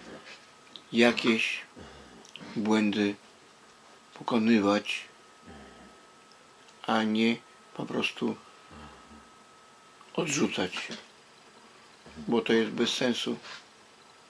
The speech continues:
Nie można się wywyższać czymś, czego nie masz naprawdę.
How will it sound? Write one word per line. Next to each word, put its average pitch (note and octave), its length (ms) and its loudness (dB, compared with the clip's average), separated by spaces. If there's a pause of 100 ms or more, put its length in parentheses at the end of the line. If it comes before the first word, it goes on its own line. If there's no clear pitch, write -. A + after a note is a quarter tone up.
(2250)
Nie A2+ 200 6
można A#2+ 340 6
się A#2 180 0
wywyższać G#2+ 920 2 (1300)
czymś, - 540 0 (1200)
czego A2 360 4 (880)
nie G#2 180 6
masz G2+ 360 0 (840)
naprawdę. G2 480 -2